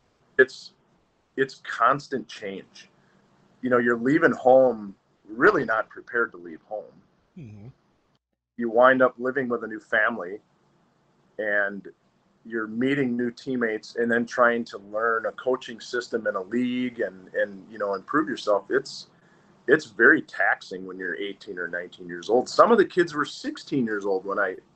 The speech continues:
Speaker 1: when I was in Bozeman, we had rookies that were sixteen,
Speaker 2: Mm-hmm.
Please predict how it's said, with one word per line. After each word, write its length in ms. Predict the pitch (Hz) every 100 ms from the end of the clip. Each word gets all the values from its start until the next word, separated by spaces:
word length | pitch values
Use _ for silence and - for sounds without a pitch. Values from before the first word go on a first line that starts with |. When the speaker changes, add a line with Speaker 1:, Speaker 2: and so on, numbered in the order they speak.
| _ _ _ _
Speaker 1:
when 140 | 117 117
I 80 |
was 160 | 120 117
in 60 | 104
Bozeman, 440 | 113 170 143 92
we 100 | 123
had 160 | 170 110
rookies 320 | 160 139 -
that 120 | 107
were 100 | 98
sixteen, 720 | - - - - - 175 160 - - _ -
Speaker 2:
Mm-hmm. 260 | 156 113